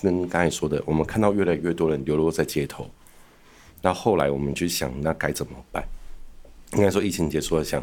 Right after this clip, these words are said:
那这些人明明有的他其实是很有工作意愿，很，也很有，算是有一些能力，体力也还 OK，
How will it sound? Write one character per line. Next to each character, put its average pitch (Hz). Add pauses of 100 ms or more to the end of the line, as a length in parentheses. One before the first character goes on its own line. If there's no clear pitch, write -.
那 101 (520)
这 -
些 104
人 71 (180)
明 90
明 101
有 82
的 69
他 87
其 78
实 71
是 80
很 87
有 80
工 82
作 82
意 82
愿， 73 (380)
很， 82
也 80
很 82
有， 85 (260)
算 98
是 95
有 71
一 -
些 80
能 73
力， 80
体 -
力 117
也 87
还 71
OK， 82